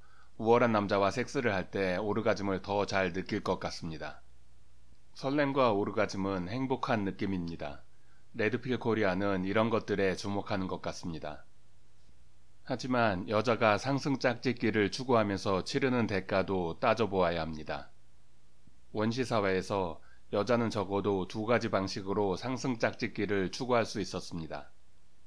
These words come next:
하나는 남자한테서 오직 좋은 유전자만 얻는 전략을 쓰는 겁니다. 다른 하나는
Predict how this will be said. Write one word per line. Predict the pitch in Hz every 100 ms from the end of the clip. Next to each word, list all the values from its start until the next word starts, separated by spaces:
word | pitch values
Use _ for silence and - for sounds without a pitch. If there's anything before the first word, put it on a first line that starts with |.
| - - -
하나는 | - 127 123 127 113
남자한테서 | 95 95 110 104 95 101 87 101 98
오직 | 107 101 110 98
좋은 | - 110 117 113
유전자만 | 98 104 98 101 98 92
얻는 | 95 98 101
전략을 | 95 90 92 90 101 92
쓰는 | - 127 110
겁니다. | 98 82 78 76 71 - - - - - - - - - -
다른 | - 104 113
하나는 | 101 92 98 101 90